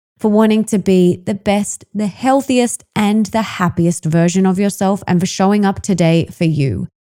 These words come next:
You rock. Now, if there's someone in your life that you can think of that would really benefit from this episode, please share it with them right now. You can take a screenshot,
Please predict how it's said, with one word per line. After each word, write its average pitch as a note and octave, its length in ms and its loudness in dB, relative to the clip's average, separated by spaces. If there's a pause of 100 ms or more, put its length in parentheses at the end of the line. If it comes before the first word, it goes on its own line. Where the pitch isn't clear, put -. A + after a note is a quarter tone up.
You G3+ 500 2 (200)
rock. - 440 -6 (460)
Now, F3+ 260 4
if F3+ 140 2
there's E3+ 180 0
someone F#3+ 440 0
in F#3+ 100 2
your F#3+ 120 2
life F#3 300 -2
that - 120 -6
you F3+ 100 -2
can F3 160 -2
think G3 260 -4
of A3+ 220 -6
that - 120 -4
would D#3+ 280 -2
really F3+ 280 2
benefit D#3+ 520 -2
from D#3+ 260 0
this F3 240 0
episode, G3 560 -2 (380)
please G#3+ 400 -2
share F#3 280 0
it - 80 -2
with F3 160 -2
them E3 200 2
right D3+ 260 2
now. D3 380 0 (220)
You F3 100 -2
can E3 100 2
take D#3 160 0
a E3 40 0
screenshot, G#3+ 580 -2